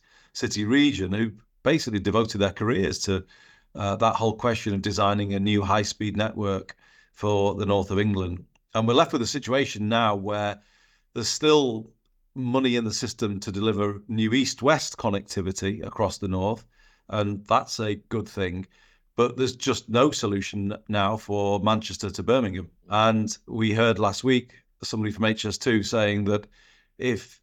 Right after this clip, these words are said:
the H S two trains that go into Birmingham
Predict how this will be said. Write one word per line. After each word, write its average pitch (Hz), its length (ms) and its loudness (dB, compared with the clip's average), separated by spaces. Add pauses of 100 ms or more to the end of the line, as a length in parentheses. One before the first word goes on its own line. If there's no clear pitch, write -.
the 113 220 4
H 127 220 2
S 113 100 -6
two 127 400 2
trains 131 380 2
that 127 60 -6
go 135 120 2
into 147 240 0
Birmingham 110 600 0